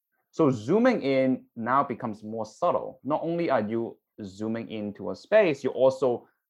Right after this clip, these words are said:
looking at things that has higher and higher energies. Those are, have to be related.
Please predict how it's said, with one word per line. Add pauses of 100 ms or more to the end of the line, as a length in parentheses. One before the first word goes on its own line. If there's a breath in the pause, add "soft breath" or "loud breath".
looking
at
things
that
has
higher
and
higher
energies.
Those
are,
have
to
be
related.